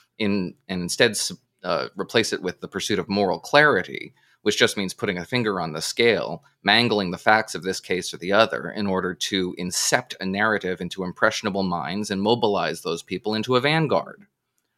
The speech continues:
That is what these projects are about, creating this,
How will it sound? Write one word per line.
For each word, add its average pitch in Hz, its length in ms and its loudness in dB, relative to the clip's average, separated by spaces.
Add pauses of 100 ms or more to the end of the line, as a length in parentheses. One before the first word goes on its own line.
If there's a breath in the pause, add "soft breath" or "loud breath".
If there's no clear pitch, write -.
(220)
That 151 220 6
is 143 160 2
what 135 320 4 (360)
these 120 200 0
projects 135 540 4
are 107 300 4
about, 113 520 4 (440)
creating 117 640 2
this, - 340 0